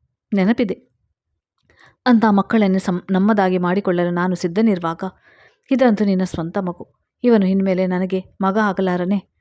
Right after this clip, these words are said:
ಅವಳ ಕಣ್ಣುಗಳು ಪಕ್ಕನೆ ತುಂಬಿ ಬಂದವು. ಭಾವಾವೇಶದಿಂದ ಬಿಕ್ಕಿದಳು. ಅವನ ಕೈ ಹಿಡಿದುಕೊಂಡು ಕಣ್ಣಿಗೊತ್ತಿಕೊಂಡಳು. "ಇಷ್ಟಕ್ಕೆಲ್ಲ ಅಳೋದು ಯಾಕೆ?" ಅವನು ಅವಳ ಕೈ ತಟ್ಟಿ ಸಂತೈಸಿದ. ಮತ್ತೆ ಹೇಳಿದ, "ಅಂದಾಗೆ ರೂಪ, ನಮ್ಮ ಮಗನಿಗೆ ಒಂದು ಒಳ್ಳೆ ಹೆಸರಿಡ್ಬೇಕು ಅಂತಿದ್ದೀನಿ.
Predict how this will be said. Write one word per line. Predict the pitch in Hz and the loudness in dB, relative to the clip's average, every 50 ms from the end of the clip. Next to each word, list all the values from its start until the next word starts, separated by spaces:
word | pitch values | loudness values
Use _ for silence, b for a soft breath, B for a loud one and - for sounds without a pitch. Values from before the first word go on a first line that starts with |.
| _ _ _ _ _ _ _ _ - | _ _ _ _ _ _ _ _ -2
ಅವಳ | 208 190 175 | -2 -2 0
ಕಣ್ಣುಗಳು | - - 175 175 196 202 190 175 170 | -2 -2 -2 0 0 0 0 0 0
ಪಕ್ಕನೆ | 170 - 180 - - - 208 185 175 | -2 -6 -8 -6 -4 -2 -2 -2 -2
ತುಂಬಿ | 175 - 170 170 190 202 | -4 -6 -6 -4 -4 -4
ಬಂದವು. | 190 180 170 170 175 170 185 - - _ _ _ _ _ _ _ | -2 -4 -4 -4 -6 -8 -10 -14 -20 _ _ _ _ _ _ _
ಭಾವಾವೇಶದಿಂದ | - 214 214 226 240 240 214 202 196 190 - 196 180 180 175 180 | 0 0 2 2 2 2 2 0 0 0 -2 -4 -4 -4 -4 -4
ಬಿಕ್ಕಿದಳು. | 180 175 180 175 - 202 185 185 165 - - _ _ _ _ _ _ _ - | -4 -6 -8 -8 -8 -6 -6 -4 -6 -8 -10 _ _ _ _ _ _ _ -4
ಅವನ | 220 208 202 196 | 0 0 0 0
ಕೈ | 190 196 196 226 | 0 0 0 0
ಹಿಡಿದುಕೊಂಡು | 233 240 208 190 185 175 - 180 175 175 180 | 2 0 0 0 -2 -2 -2 -4 -4 -4 -4
ಕಣ್ಣಿಗೊತ್ತಿಕೊಂಡಳು. | 175 180 170 170 190 214 202 190 185 - 220 - - 170 165 170 165 165 - - _ _ _ _ _ _ _ - | -4 -4 -4 -2 -2 0 -2 -2 -2 -4 -8 -8 -8 -8 -8 -6 -8 -8 -10 -14 _ _ _ _ _ _ _ -8
"ಇಷ್ಟಕ್ಕೆಲ್ಲ | 247 254 - 269 269 - 240 214 208 180 | -4 -2 -4 -2 -2 -2 -2 0 0 -2
ಅಳೋದು | 185 170 180 208 196 185 | -2 -2 0 0 0 -2
ಯಾಕೆ?" | 175 175 - 190 185 - _ _ _ _ _ _ _ - | -4 -6 -8 -12 -14 -14 _ _ _ _ _ _ _ -4
ಅವನು | 196 196 185 175 | -2 0 0 0
ಅವಳ | 175 175 175 | 0 -2 -2
ಕೈ | 175 - 180 175 | -4 -4 -6 -4
ತಟ್ಟಿ | 185 - 180 - - 170 | -4 -4 -6 -6 -8 -10
ಸಂತೈಸಿದ. | 170 - 160 160 - 190 185 - - 175 180 - _ _ _ - | -8 -8 -10 -8 -6 -8 -8 -8 -10 -12 -14 -14 _ _ _ -8
ಮತ್ತೆ | - 202 196 - 190 | -8 -6 -6 -6 -4
ಹೇಳಿದ, | 180 185 180 180 175 180 b b b b b b b - | -4 -4 -4 -4 -6 -8 b b b b b b b -4
"ಅಂದಾಗೆ | 208 202 196 220 220 208 196 185 | -2 0 2 2 2 2 0 0
ರೂಪ, | 175 175 175 - 190 185 - _ _ _ - | -2 -2 -4 -6 -10 -10 -12 _ _ _ -4
ನಮ್ಮ | 196 190 190 185 | -2 -2 0 0
ಮಗನಿಗೆ | 175 175 170 214 214 208 190 185 | -2 -2 -2 -2 -2 -2 0 -2
ಒಂದು | 175 170 170 | -2 -2 -2
ಒಳ್ಳೆ | 165 160 175 196 | -4 -2 -2 -2
ಹೆಸರಿಡ್ಬೇಕು | 185 175 - 202 180 175 175 - 185 180 - 180 | -2 -4 -4 -6 -6 -6 -6 -6 -8 -8 -8 -10
ಅಂತಿದ್ದೀನಿ. | 165 175 - 175 - - 170 170 - - | -10 -10 -10 -12 -10 -10 -12 -12 -14 -16